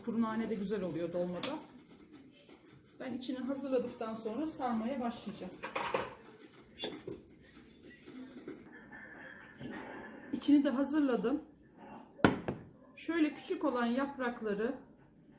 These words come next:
şu ortadaki damarını ben bıçağın arkasıyla şöyle eziyorum. Böyle ezince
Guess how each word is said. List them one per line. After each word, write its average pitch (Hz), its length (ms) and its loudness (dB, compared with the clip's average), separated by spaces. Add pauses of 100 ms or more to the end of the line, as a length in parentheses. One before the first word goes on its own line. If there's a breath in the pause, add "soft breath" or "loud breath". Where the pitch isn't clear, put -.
(100)
şu - 140 -14
ortadaki 262 600 2
damarını 262 440 6
ben 247 240 2 (260)
bıçağın 247 340 0
arkasıyla 240 640 2
şöyle 240 280 4
eziyorum. 208 640 2 (1600)
Böyle 240 60 2
ezince 240 640 2